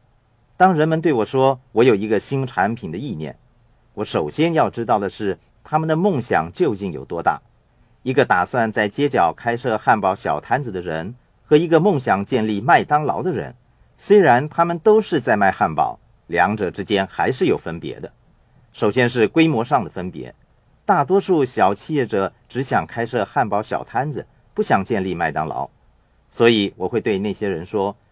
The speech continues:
如果你想变得富有，你要建立的是麦当劳。致富的方法就是为更多的人服务。基本上，我们应该从我能够服务更多的人这个目标来出发。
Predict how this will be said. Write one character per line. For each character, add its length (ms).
如 180
果 240
你 140
想 180
变 160
得 80
富 200
有， 260
你 120
要 140
建 280
立 80
的 100
是 260
麦 200
当 180
劳。 220
致 220
富 160
的 80
方 240
法 320
就 140
是 100
为 220
更 260
多 140
的 100
人 160
服 300
务。 120
基 160
本 160
上， 260
我 80
们 140
应 100
该 160
从 400
我 200
能 120
够 160
服 240
务 60
更 260
多 160
的 80
人 280
这 160
个 80
目 160
标 160
来 100
出 220
发。 200